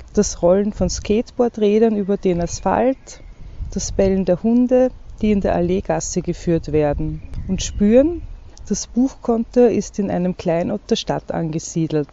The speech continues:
Ja, und jetzt werde ich wieder über die Schmelz, äh, Richtung Ackerplatz spazieren und es mir wieder kurz auf einer Sonnenbank gemütlich machen, um den wunderbaren Kaffee zu genießen.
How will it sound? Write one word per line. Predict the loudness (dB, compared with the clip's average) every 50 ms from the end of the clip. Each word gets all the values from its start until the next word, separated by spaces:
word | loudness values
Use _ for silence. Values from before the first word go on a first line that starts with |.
| -14 -8 -2 2
Ja, | 4 6 6 6 4 2
und | 0 0
jetzt | -2 -2 -4 -4 -4 0
werde | 0 2 2 2
ich | 0 -2 -2
wieder | -4 -2 -2
über | -2 -2 0 0
die | 0 0
Schmelz, | -2 -2 -2 0 2 2 2 2 0 -2 -4 -10 -8 -4
äh, | 0 2
Richtung | 4 4 4 4 2 0 -2 -2 -2 -2 -2 0
Ackerplatz | -2 -4 -4 -2 -4 -4 -2 0 0 -2 -2 -2
spazieren | -4 -2 -2 -2 -2 -4 -2 2 4 4 4 4 4 4
und | 4 2
es | 0 0 0
mir | 0 0 0
wieder | 0 0 2 4 4 4 4 2
kurz | -2 -4 -2 0 0 0 0 -2 -4
auf | -2 -2
einer | -2 -2 -2 -4
Sonnenbank | -6 -6 -6 -4 -4 -4 -4 -2 -2 -2 -2 0 0
gemütlich | 2 2 2 2 0 -2 -4 -6 -6 -4 -4
machen, | -4 -6 -6 -4 -2 0 2 2 0 0
um | -2 -2 -2
den | 0 0 -2 0
wunderbaren | 0 0 0 0 0 -2 -2 -4 -4 -4
Kaffee | -6 -8 -10 -6 -4 -2 -2 -2
zu | -4 -6 -16 -12
genießen. | -8 -6 -4 -4 -4 -6 -6 -8 -10 -10 -10 -10